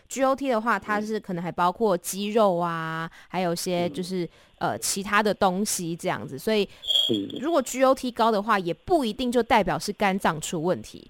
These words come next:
Speaker 1: 可是如果G P T高的话，
Speaker 2: 嗯。
Speaker 1: 就八九不离十，应该就是肝脏的问题这样子。
Speaker 2: 对，对，
Speaker 1: 嗯哼。
Speaker 2: 对，对。
Speaker 1: 那么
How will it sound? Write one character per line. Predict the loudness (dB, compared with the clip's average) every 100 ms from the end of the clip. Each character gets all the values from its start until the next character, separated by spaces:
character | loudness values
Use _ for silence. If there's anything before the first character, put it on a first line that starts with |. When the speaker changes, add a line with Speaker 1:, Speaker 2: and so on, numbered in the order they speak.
| -20
Speaker 1:
可 | -4 -2
是 | 0
如 | 2
果 | 2 2
G | 0 0
P | 2
T | 0 0
高 | 4 4
的 | 4
话， | 2 2
Speaker 2:
嗯。 |
Speaker 1:
就 | 4 4 4 0 _ 4
八 | 6
九 | 6
不 | 2
离 | 0
十， | 0 -4
应 | -2
该 | 0
就 | 0
是 | -2
肝 | -2 -2
脏 | 2 0
的 | 0
问 | 0 -2
题 | -4 -14
这 | -10
样 | -10 0
子。 | 6
Speaker 2:
对， | 8 8 6 2 -4 _
对， | -2
Speaker 1:
嗯 | 0 0
哼。 | 0 0 0 -2 -2 -4 -8 -18
Speaker 2:
对， | -20
对。 | -12
Speaker 1:
那 | 0 2
么 | 2